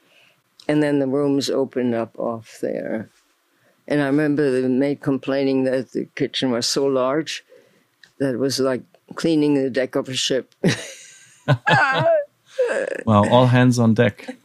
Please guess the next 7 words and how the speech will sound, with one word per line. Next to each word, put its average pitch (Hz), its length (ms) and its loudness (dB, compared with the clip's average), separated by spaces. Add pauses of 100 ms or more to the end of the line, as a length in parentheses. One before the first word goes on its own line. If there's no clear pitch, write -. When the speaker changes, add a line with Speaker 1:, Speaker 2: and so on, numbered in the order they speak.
(380)
Speaker 1:
And 302 240 0
also, 226 720 0 (180)
the, 151 580 0 (100)
there 143 340 0
was 147 240 0
a, 139 400 2
um, 131 340 -2